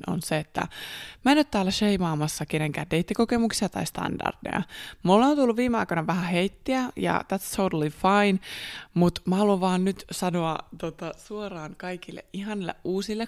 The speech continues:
kuuntelijoille. Ai niin, uudet kuuntelijat, tervetuloa. Teitä on tullut ihan sikana. I love you ladies. Tervetuloa, ihanaa, get on board. Niin, niin tota, mä en oo sheimaamassa siis täällä ketään,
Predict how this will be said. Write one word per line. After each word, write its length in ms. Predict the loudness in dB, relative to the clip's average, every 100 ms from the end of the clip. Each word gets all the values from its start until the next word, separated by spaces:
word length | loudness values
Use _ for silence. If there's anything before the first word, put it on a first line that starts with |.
| -4
kuuntelijoille. 500 | -4 -2 -2 0 0
Ai 100 | 2
niin, 180 | 2 0 2
uudet 280 | 2 2 0
kuuntelijat, 440 | -2 -2 -2 0
tervetuloa. 540 | 0 0 -2 -4 -4 -4
Teitä 240 | -4 -4
on 60 | -6 -2
tullut 220 | -2 0
ihan 180 | -2 -2
sikana. 400 | -6 -6 -6 -8 -10 -18 -18 -16 -4 0
I 60 |
love 200 | 0 0
you 140 | -2 -2
ladies. 440 | -2 -2 -4 -2
Tervetuloa, 580 | 0 0 0 -2 -2 0
ihanaa, 400 | 2 0 0 -4
get 220 | -4 -6
on 200 | -6 -8
board. 260 | -8 -10 -10 -14 -20 -20 -20 -20 -20 -4
Niin, 260 | 0 2 2
niin 120 | 0
tota, 300 | 0 0 2
mä 140 | 6
en 80 | 4
oo 40 | 4
sheimaamassa 600 | 2 4 2 0 -4 -6
siis 160 | -6
täällä 180 | -6 -4
ketään, 480 | -2 -2 -2 -2